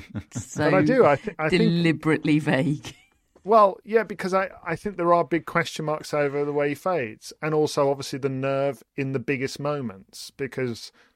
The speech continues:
Speaker 1: some players have got more of that and shown more of that than he has.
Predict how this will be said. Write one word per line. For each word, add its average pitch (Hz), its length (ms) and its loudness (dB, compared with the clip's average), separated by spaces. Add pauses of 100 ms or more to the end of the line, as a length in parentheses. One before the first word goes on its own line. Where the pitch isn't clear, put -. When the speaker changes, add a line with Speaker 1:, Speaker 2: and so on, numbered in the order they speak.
Speaker 1:
some 135 200 -4
players 135 360 -2
have 120 160 -8
got 139 220 -2 (100)
more 131 320 -2
of 107 100 -12
that 98 220 -10
and 117 120 -12
shown 131 320 -4
more 117 200 -2
of 101 100 -8
that 107 160 -8
than 104 160 -14
he 104 260 -10 (200)
has. - 180 -18